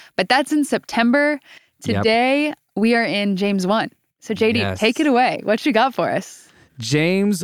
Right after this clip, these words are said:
Speaker 2: one, there's so much packed in this chapter that we could talk about. He talks about testing and how, uh, we're supposed to count it all joy when we go through different chi-, trials and how we're, it will produce steadfastness. And then he goes off about how a double-minded man is unstable.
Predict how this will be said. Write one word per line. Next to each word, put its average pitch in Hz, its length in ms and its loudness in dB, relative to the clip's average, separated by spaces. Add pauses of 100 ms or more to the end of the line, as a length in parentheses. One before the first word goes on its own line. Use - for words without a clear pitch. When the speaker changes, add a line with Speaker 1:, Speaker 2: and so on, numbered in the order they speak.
Speaker 2:
one, 151 680 0
there's 127 280 0
so 165 400 -2
much 160 380 -4
packed 143 580 -2
in 139 160 2
this 135 220 0
chapter 127 540 -2
that 113 180 0
we 117 140 0
could 113 140 -4
talk 127 260 -2
about. 110 480 0
He 127 100 -2
talks 139 240 0
about 113 240 0 (120)
testing 165 680 -2
and 120 100 -2
how, 120 360 0 (280)
uh, 113 80 2
we're 113 120 2
supposed - 200 -2
to 120 80 -6
count 156 220 -2
it 156 40 2
all 143 160 2
joy 131 460 0
when 120 80 0
we 113 80 -2
go 120 240 0
through 117 220 -2
different 104 360 -2
chi-, 143 340 -2 (100)
trials 147 720 0
and 110 200 -2 (300)
how 135 200 0
we're, 131 180 2 (100)
it 131 140 0
will 127 120 0
produce 135 360 0
steadfastness. 135 960 0
And 127 80 0
then 151 80 2
he 160 60 0
goes 143 220 0
off 135 160 0
about 110 260 0
how 113 120 0
a 104 80 -2
double-minded 135 580 0
man 139 320 0
is 120 120 -2
unstable. 165 840 0